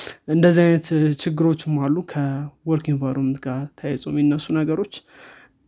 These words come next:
በዚህም ብዙ ነገር ማንሳት ይቻላል እያንዳንዱ፣ እ፣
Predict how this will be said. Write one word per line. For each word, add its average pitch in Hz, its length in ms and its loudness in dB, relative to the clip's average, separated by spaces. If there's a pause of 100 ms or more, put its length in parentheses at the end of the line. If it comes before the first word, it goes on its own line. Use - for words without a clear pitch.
(280)
በዚህም 170 420 6
ብዙ 165 240 2
ነገር 165 280 6
ማንሳት 165 380 2
ይቻላል 131 360 -6
እያንዳንዱ፣ 147 600 2 (320)
እ፣ 147 120 -12